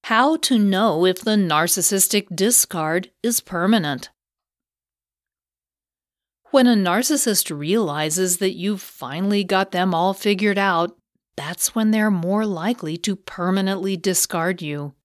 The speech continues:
Once you've figured out their game, you become a liability to them. You're not as willing to supply them with the adoration and admiration they need to boost their ego,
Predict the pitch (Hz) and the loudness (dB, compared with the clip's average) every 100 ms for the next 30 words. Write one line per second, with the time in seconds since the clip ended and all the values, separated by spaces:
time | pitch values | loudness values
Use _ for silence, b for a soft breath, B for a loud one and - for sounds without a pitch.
0 | _ _ _ _ _ _ _ _ _ _ | _ _ _ _ _ _ _ _ _ _
1 | _ _ _ - 190 302 339 - 247 214 | _ _ _ -6 -2 0 0 0 0 -2
2 | 160 - 233 160 147 147 196 214 - 147 | -4 -2 0 0 -6 -2 -2 -2 -4 -6
3 | 139 190 185 165 175 180 _ _ - - | -2 -2 -2 -2 -4 -6 _ _ -14 -8
4 | 165 196 - 196 196 196 185 185 202 208 | -4 -4 -2 0 0 0 -2 -2 -2 0
5 | 190 170 147 147 - 160 147 147 143 143 | 0 0 -4 -4 -4 -4 -4 -4 -4 -8
6 | _ _ _ _ _ _ _ _ _ _ | _ _ _ _ _ _ _ _ _ _
7 | _ 160 165 165 160 165 170 170 160 151 | _ -4 0 0 0 0 0 -2 -4 -4
8 | 180 214 151 175 - 196 - - - 151 | 0 0 -2 -4 -2 0 -2 -4 -8 -2
9 | 170 196 139 135 139 151 - 165 _ 151 | 0 -2 -6 -10 -10 -10 -8 -10 _ -4
10 | 147 151 175 175 170 180 - 190 190 175 | -2 2 2 2 0 0 -2 -2 -4 -4
11 | 160 165 - 143 151 175 170 175 175 202 | -6 -8 -8 -6 -2 0 2 2 2 0
12 | 190 180 180 170 175 214 180 190 _ - | 0 0 0 0 0 0 -2 -6 _ -12
13 | 143 127 147 170 - - 196 185 180 190 | -10 -10 -4 -2 -2 0 0 0 0 -2
14 | 185 151 143 | -2 -4 -4